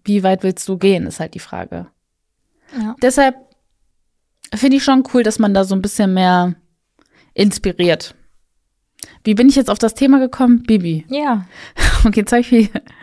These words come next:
Speaker 1: <laughs> dazu gesagt.
Speaker 2: Aber du bist jetzt im Brotback-Game angekommen, hab ich gesehen.
Speaker 1: Ja.
Speaker 2: Voll
Speaker 1: Ich,
Speaker 2: cool.
Speaker 1: ich hab meinen ersten, ähm,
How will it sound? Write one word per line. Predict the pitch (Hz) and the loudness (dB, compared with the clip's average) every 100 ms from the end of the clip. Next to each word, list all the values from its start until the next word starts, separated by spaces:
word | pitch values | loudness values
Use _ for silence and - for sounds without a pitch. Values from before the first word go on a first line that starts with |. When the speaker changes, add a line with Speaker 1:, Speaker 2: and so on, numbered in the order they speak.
| 294 302 | -6 -6
Speaker 1:
<laughs> | 233 - - - | -8 -12 -14 -8
dazu | 208 220 233 | -4 -2 0
gesagt. | 220 202 226 226 - 214 - 262 254 _ 403 - - 349 - | 0 2 0 -2 -8 -14 -12 -10 -10 _ -4 -4 -6 -8 -2
Speaker 2:
Aber | 233 254 | 0 2
du | 254 | 2
bist | 277 | 0
jetzt | 302 285 | -2 -2
im | 262 254 208 | 0 -2 -2
Brotback-Game | - 277 - - 254 - 208 208 | 0 0 0 -2 -4 0 0 0
angekommen, | - 202 202 202 214 196 | -2 -2 -2 -4 -4 -4
hab | 202 | -6
ich | 196 | -8
gesehen. | - 190 196 196 | -10 -4 -2 0
Speaker 1:
Ja. | 196 208 214 214 208 202 202 196 - 202 | -2 -4 -4 -4 -4 -6 -6 -8 -10 -8
Speaker 2:
Voll | 214 | -4
Speaker 1:
Ich, | 208 - | -4 -2
Speaker 2:
cool. | 185 180 175 185 | 0 0 0 -4
Speaker 1:
ich | - | -8
hab | 202 | -4
meinen | 202 196 | -2 -2
ersten, | 196 214 - 202 196 - | -2 -4 -2 -2 -2 -2
ähm, | 185 185 180 175 175 175 | -2 -2 -2 -2 -4 -8